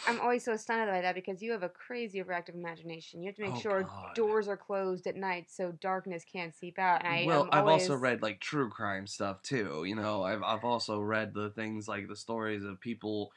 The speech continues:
Speaker 2: who, like, "Oh, the door's unlocked, so I'm gonna come in and kill everybody," you know, that kinda stuff.
Speaker 1: Oh, I mean the closet door, not the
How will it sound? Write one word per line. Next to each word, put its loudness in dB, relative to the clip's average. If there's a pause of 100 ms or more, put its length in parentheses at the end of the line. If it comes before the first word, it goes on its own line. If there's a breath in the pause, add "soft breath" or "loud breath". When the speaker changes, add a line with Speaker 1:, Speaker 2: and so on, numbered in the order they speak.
(260 soft breath)
Speaker 2:
who, 0
like, -2
"Oh, 8
the 0
door's 2
unlocked, 0
so -6
I'm -2
gonna -4
come -2
in 0
and -2
kill -4
everybody," -12
you -4
know, -4
that 0
kinda -4
stuff. -4
Speaker 1:
Oh, 12
I 12
mean 4
the 6
closet 6
door, 2
not 2
the -2